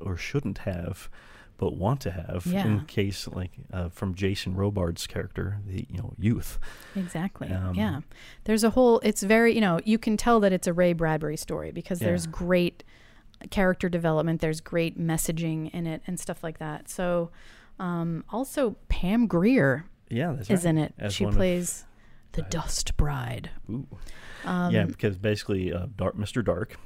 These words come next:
Speaker 1: brings his Dark's Pandemonium
Speaker 2: Carnival.
Speaker 1: Carnival to, t-, you know, basically appeared out of nowhere
Speaker 2: Mm-hmm.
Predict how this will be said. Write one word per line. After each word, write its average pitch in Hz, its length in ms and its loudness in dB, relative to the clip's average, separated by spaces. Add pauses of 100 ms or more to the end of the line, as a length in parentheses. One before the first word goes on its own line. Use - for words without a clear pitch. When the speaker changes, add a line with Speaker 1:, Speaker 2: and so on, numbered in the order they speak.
(100)
Speaker 1:
brings 104 320 0
his 92 240 -2
Dark's - 480 -6 (220)
Pandemonium 120 1040 0 (260)
Speaker 2:
Carnival. 175 440 -6
Speaker 1:
Carnival 101 520 -2 (120)
to, 104 400 0
t-, - 180 -6
you 107 100 -2
know, 98 40 0
basically 98 440 -2
appeared 107 500 -2
out 95 180 2
of 98 80 -2
nowhere 92 420 -2
Speaker 2:
Mm-hmm. 185 420 0